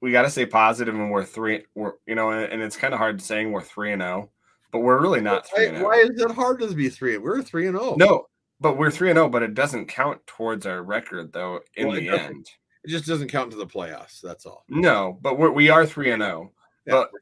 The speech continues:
Speaker 2: still three and oh.
Speaker 1: honestly, we're two and oh when it comes to the
Speaker 2: It
Speaker 1: playoffs,
Speaker 2: doesn't,
Speaker 1: though.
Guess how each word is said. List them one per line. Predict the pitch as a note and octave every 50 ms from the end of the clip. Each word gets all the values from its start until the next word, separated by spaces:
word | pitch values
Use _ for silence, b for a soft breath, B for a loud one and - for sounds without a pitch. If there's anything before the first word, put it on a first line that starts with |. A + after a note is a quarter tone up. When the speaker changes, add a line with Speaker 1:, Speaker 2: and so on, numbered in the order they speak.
| _ _
Speaker 2:
still | D#3+ D3
three |
and | B2+
oh. | C3
Speaker 1:
honestly, | C3 B2+ A#2+ - - A2+ A2
we're | G#2+ G#2+ G#2 G2+ G2
two | - - - - D#3+ D#3+ D3
and | B2 A2+
oh | G#2+ G#2 G2+ F#2+ F#2+
when | F#2+ F#2 G2+ G2+ G2
it | F#2+ - _ _ _ _ _ _ _ _ _ -
comes | - - B2 A#2 A2+ A2 G2+ F#2+ -
to | - - - G2+ F#2+ F#2+ F#2 F#2 F2+ E2+ D#2+ _ _ _ _ _ _ _ _ _ _ _ _ _ _ _ _ _ _
the | - F#2
Speaker 2:
It | E2 -
Speaker 1:
playoffs, | G#2 G#2 G2 F#2 A#2 - -
Speaker 2:
doesn't, | G2+ F#2 D2+
Speaker 1:
though. | C2 - - - -